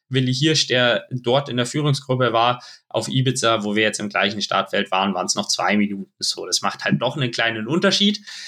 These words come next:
Genau. Und ja, dann bin ich, äh, wirklich super happy mit dem Ergebnis gewesen. Achter Platz.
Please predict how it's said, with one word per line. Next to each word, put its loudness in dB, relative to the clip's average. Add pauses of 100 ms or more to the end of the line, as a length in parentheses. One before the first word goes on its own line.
(380)
Genau. 0
Und 4 (340)
ja, 2
dann 0
bin 2
ich, 2 (560)
äh, 4
wirklich 0
super 0
happy 0
mit 0
dem 2
Ergebnis -2
gewesen. -2
Achter -2
Platz. -6